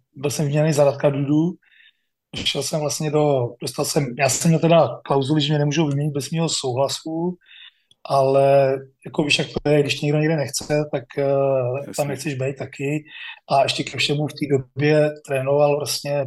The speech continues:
Speaker 1: Plzeň Ríša Farda, to byl trenér, za kterým já jsem šel vlastně do Slávie a výborný člověk, a výborný trenér, takže jsem, eh, na to kývl. Bohužel tam vydržel asi, asi jenom tři nebo čtyři zápasy, protože jsme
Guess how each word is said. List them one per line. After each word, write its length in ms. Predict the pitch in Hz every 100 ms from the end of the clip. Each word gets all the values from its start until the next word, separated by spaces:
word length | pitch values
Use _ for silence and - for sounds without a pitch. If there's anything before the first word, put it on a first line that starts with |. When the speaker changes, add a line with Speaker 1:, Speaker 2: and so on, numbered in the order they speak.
| 127
Speaker 1:
Plzeň 360 | 143 143 151
Ríša 240 | 131 127 131
Farda, 360 | - 147 147
to 140 | 151 147
byl 140 | 143
trenér, 360 | 139 143 147 147
za 100 | 143
kterým 280 | - 143 147
já 80 |
jsem 160 | 131 151
šel 140 | - 143
vlastně 260 | 135 165
do 60 | 131
Slávie 520 | - 143 135 143 151
a 60 | 143
výborný 400 | 135 143 147 151
člověk, 520 | - 139 147 156 165 _ _ _ _ _ _ _
a 420 | 139 123 127 127 127
výborný 380 | 127 135 147
trenér, 400 | 143 135 131 143 143
takže 260 | 123 120 131
jsem, 380 | - 147 143
eh, 460 | 139 135 131 123 123
na 80 | 120
to 80 | 170
kývl. 480 | - 131 147 165 156 - - _ _
Bohužel 340 | 147 143 147 156
tam 220 | 170 131
vydržel 420 | 143 143 131 147
asi, 400 | 147 - 156 147 - _ _ _ _ _ -
asi 260 | 120 - 143
jenom 280 | 147 151
tři 240 | 147 - 143
nebo 200 | 143 147
čtyři 220 | - 151
zápasy, 480 | 131 127 131 - 156
protože 380 | 143 - 135 135
jsme 380 | - 147 135